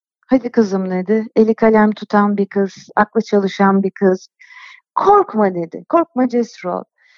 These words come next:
Bir diğer yüreklendiren de, e, çok yakın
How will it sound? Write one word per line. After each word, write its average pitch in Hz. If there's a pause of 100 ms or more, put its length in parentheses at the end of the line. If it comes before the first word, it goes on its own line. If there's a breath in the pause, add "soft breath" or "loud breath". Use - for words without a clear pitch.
(500 soft breath)
Bir 294
diğer 349
yüreklendiren 254
de, 220 (120)
e, 220 (680)
çok -
yakın 294